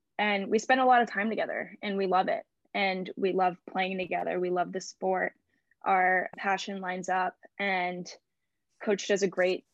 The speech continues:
job of facilitating that and keeping us nice and close. So that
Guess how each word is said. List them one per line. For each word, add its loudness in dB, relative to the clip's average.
job 2
of -4
facilitating -2
that 0
and -6
keeping -4
us -6
nice -4
and -6
close. -6
So -2
that 0